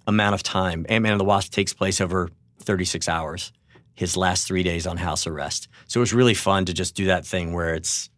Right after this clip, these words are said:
you know, three days left, what could go wrong? And then suddenly he is kidnapped by Hope and, and taken to see Hank and sucked into this larger thing. So that felt like, again, like, okay, that's something that I haven't seen in a Marvel movie, and it feels absolutely in keeping with the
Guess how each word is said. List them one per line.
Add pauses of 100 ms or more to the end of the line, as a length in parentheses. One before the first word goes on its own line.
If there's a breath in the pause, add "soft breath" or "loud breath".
you
know, (480 loud breath)
three
days
left,
what
could
go
wrong?
And
then
suddenly (200 loud breath)
he
is (220)
kidnapped
by
Hope
and,
and
taken
to
see
Hank
and
sucked
into
this
larger
thing.
So (180)
that
felt
like,
again,
like, (280 loud breath)
okay,
that's
something
that (200)
I
haven't
seen
in
a
Marvel
movie,
and
it
feels (140)
absolutely
in
keeping
with
the